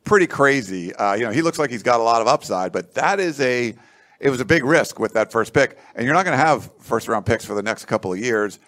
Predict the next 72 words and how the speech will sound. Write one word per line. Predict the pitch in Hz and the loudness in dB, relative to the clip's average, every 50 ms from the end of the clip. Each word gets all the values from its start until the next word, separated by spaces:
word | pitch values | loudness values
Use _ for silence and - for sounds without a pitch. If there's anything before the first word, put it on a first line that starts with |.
| _ _ _ _ _ _ _ _ - | _ _ _ _ _ _ _ _ -4
And | 127 127 123 | -2 0 2
like | 127 120 - | 2 2 2
<laughs> | |
Shotgun | - - 175 170 - - - 220 - | 0 -2 -4 -6 -6 -4 -4 -4 -4
said, | - - 170 147 143 135 135 - - - 147 135 - | -4 0 2 2 2 2 0 -2 -12 -18 -20 -18 -6
you're | - 165 220 208 | 0 2 2 2
gonna | - | 2
be | - | 0
chasing | - - - - 202 175 - - - 196 | -2 -2 2 2 2 2 2 -2 -2 0
around | 196 151 151 156 - - | 0 2 2 2 2 0
some | - - 135 - | -4 -10 -10 -6
quarterbacks, | - 143 147 151 156 151 139 147 147 147 143 - - - - - - - - - | -2 0 2 2 2 2 2 2 2 2 0 -4 -8 -20 -20 -20 -20 -20 -12 -6
a | - | 0
lot | 101 123 156 147 | 4 4 4 4
of | - | 4
good | - 156 143 | 2 0 2
receivers. | 147 143 127 - - 143 143 139 127 135 139 123 - | 2 -2 -2 -4 -4 -4 -2 0 2 4 2 2 2
I | - 127 | 0 0
mean, | 113 120 120 113 92 - - - _ - - _ _ _ _ - | 0 0 -2 -4 -6 -8 -16 -20 _ -20 -20 _ _ _ _ -2
yeah, | - 180 - - - | 0 0 0 0 0
I | 127 | -2
mean, | 143 156 143 - - _ _ | -2 -2 -4 -6 -14 _ _
these | - 185 277 | -8 -6 -4
are | 294 262 | -2 0
guys | 208 165 175 156 127 | 2 2 2 2 2
you're | 143 143 131 | 0 0 2
not | 143 143 143 139 | 4 2 2 2
gonna | 143 127 123 120 | 2 2 2 2
wanna | 117 127 135 131 117 110 104 | 2 4 2 2 2 0 0
cover. | - 151 139 139 - | 2 2 2 2 2
I | 117 | 0
mean, | 113 110 101 98 | -2 -4 -4 0
wow. | 107 131 123 98 80 | 2 4 4 2 0
So | - 123 123 117 | 0 0 0 0
that, | 117 151 151 120 127 | 2 0 0 2 2
I, | 143 - - | 0 0 2
I | 139 170 | 0 2
don't | 208 214 | 4 4
know | 185 | 4
if | - | 4
I | 160 147 | 4 2
wanna | 151 151 143 123 | 2 2 0 0
be | 127 | -2
a | 117 | -4
safety | - - 123 139 120 - - 98 95 98 | -2 -2 -2 -2 -2 -4 -6 -8 -6 -6
in | 95 | -6
the | 98 101 | -6 -6
N | 101 98 | -6 -8
F | 90 | -8
C | - - 104 101 | -8 -8 -6 -4
West. | 104 95 82 80 - - | -4 -4 -4 -6 -8 -8
So, | 92 90 87 87 92 | -8 -6 -4 -4 -4
uh, | 92 95 95 92 - - - | -4 -4 -4 -6 -10 -14 -20
<laughs> | - - - - | -20 -20 -12 -4
you | 120 123 | -2 0
know, | 117 101 92 - - - - _ _ _ _ - | 2 2 2 0 -2 -4 -10 _ _ _ _ -2
Talanoa | - 147 165 165 175 180 170 139 | 2 4 6 6 6 6 6 6
Hufanga, | 160 165 175 170 | 4 4 4 4
you | 151 | 2
got | 135 143 | 2 2
your | 143 127 | 2 4
work | 135 139 135 - | 4 2 4 2
cut | 135 117 113 | 2 2 2
out | 113 117 - | 2 0 0
for | - 87 | -2 -6
you. | 87 85 | -6 -6
So | - 101 | -4 -4
he's | 98 110 - | -4 -4 -4
gonna | 131 120 113 | -4 -2 -2
have | 113 113 | -2 -2
some | 113 107 - | -4 -8 -8
fun. | - 107 87 73 | -6 -6 -6 -6